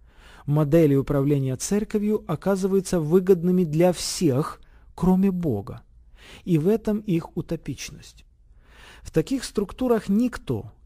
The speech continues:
ни пастор, ни духовный совет, ни тем более общество, не берет на себя личной ответственности за видение от Бога, прикрываясь один другим.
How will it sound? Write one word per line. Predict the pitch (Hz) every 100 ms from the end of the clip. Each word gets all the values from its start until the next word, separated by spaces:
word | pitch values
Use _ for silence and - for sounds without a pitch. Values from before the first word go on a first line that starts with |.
| -
ни | 175 220
пастор, | - 139 120 - - 73 - - -
ни | 151
духовный | 156 170 - 240 233 233
совет, | - 233 185 113 - - - - -
ни | 180 226
тем | - 262 262 220
более | 240 233 240
общество, | 277 160 135 - - - - 151 131 - -
не | 143 151 196
берет | 190 220 196 143
на | 143 135
себя | - 147 151 208
личной | 180 139 160 - 175
ответственности | 262 165 - 131 117 - 180 180 180 -
за | 208 156
видение | 139 135 131 156 165
от | 226 175
Бога, | 156 131 135 160 - -
прикрываясь | - 240 214 226 247 214 151 160 196 -
один | 277 139 135 139
другим. | 151 175 139 107